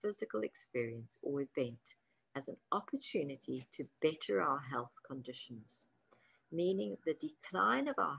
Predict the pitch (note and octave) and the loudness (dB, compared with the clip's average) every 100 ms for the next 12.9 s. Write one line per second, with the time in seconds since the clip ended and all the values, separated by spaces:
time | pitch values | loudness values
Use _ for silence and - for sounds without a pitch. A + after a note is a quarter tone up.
0 | C3+ - - - - - - - G#3+ - | -8 -14 -14 -12 -8 -8 -8 -4 -4 -2
1 | C4+ - C#4 D4 D4 - A#2+ B2 - _ | -6 -2 0 2 0 -6 -6 -6 -10 _
2 | _ - E3 D3+ D3+ - - C3+ - - | _ 0 0 2 -6 -8 -12 -14 -14 -2
3 | D#3 F3 E3 - - B2 B2+ - - - | 2 2 0 -8 -6 -6 -6 -12 -16 -20
4 | - - - _ _ _ _ _ A3 - | -20 -20 -20 _ _ _ _ _ -14 -2
5 | F#3 - A3 G#3 - A3 G#3+ - - _ | 0 0 -2 -4 -6 -6 -6 -10 -20 _
6 | _ _ _ _ _ - F3+ F#3 - F3+ | _ _ _ _ _ -4 -2 -2 0 4
7 | A#3+ C4+ C4+ C4+ - A3 C#3+ D3+ E3 - | 6 6 2 -2 4 6 6 4 -2 -4
8 | D#3 - - - G#3+ G#3 G3+ G#3 G#3 - | -4 -6 -6 2 4 4 2 0 -2 -2
9 | C3+ C3+ C3+ D#3+ E3+ - - C3+ B2 D#3+ | -4 -2 0 2 2 0 -8 -8 -8 -10
10 | _ _ _ _ _ _ _ _ D3 E3 | _ _ _ _ _ _ _ _ 6 8
11 | D#3+ D3+ C3+ C#3 C#3+ D#3+ G3 - F#3 - | 6 4 0 0 4 4 4 -2 -8 -6
12 | - - - D#3+ E3 E3 F#3 A3 A3 | -8 -8 -6 -4 0 2 4 2 0